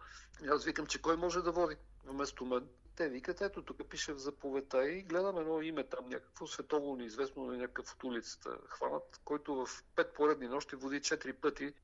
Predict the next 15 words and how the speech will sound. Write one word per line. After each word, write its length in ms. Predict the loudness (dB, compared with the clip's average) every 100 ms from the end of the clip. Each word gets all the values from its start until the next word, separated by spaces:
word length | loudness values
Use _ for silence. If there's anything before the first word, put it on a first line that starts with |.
| 0
Това, 140 | 2
меко 300 | 4 2 2
казано, 360 | 2 4 2 0
е 80 | -2
против 320 | -4 -2 -4
Кодекса 420 | 0 0 0 0
на 100 | -4
труда, 520 | -4 -6 4 6 6 2 -10 _
против 340 | -6 -2 -2 0
нормалността 920 | 0 4 4 4 0 8 10 10 8
на 120 | 6
един 380 | 4 2 -2 -8 -16 0
външен 380 | 2 2 0 -2
човек, 380 | 2 4 4 2
който 300 | -2 -2